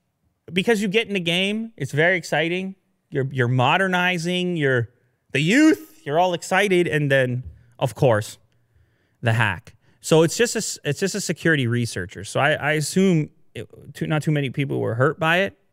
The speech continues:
But apparently the flaw was found in the app within fifteen minutes.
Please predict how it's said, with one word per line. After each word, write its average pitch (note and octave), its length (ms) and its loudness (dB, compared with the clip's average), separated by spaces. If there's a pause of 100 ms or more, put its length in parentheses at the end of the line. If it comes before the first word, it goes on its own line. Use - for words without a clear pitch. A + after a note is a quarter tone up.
(1120)
But B2+ 320 4
apparently C#3+ 640 0
the B2+ 100 0
flaw D3+ 720 2
was C#3+ 160 2
found D#3 340 2
in D#3+ 60 2
the C#3 160 2
app C#3 180 2
within C3+ 280 -2
fifteen D#3 640 0
minutes. B2 480 -2